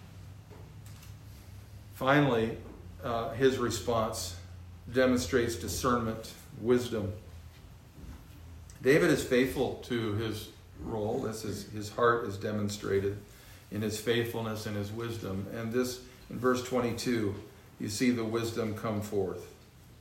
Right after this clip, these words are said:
So in verse twenty-two, um, Saul has requested of David that he swear in, in the name of Yahweh that he wouldn't destroy Saul's house.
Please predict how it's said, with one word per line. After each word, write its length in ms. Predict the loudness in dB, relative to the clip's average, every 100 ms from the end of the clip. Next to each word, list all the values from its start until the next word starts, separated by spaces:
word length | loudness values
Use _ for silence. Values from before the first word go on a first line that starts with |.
| -20 -20 -20 -20 -20 -20 -10
So 220 | 8 10
in 80 | 10
verse 200 | 8 6
twenty-two, 880 | 6 6 6 4 6 6 6 4 -2 -12 -20 -20 -20 -20 -20 -4
um, 460 | 4 6 8 6 2 -6 -14 -20 -20 -20 -20 -20 -20 -20 -18
Saul 440 | -6 4 10 12 12
has 160 | 10
requested 520 | 6 4 4 4 4 0
of 120 | 0
David 420 | 0 0 0 -2
that 400 | 0 0 -2 -8 -14 -20 -20 -20 -20 -14
he 380 | -10 -6 -2 -2
swear 420 | 2 6 8 8
in, 300 | 6 0 -8 -14 -12 -6
in 80 |
the 80 | -4
name 180 | -2 0
of 100 | 0
Yahweh 360 | 0 2 0 0
that 120 | 0
he 60 |
wouldn't 260 | 0 0 -2
destroy 440 | -6 -8 -2 0
Saul's 340 | 0 -4 -4 -6
house. 360 | -8 -12 -14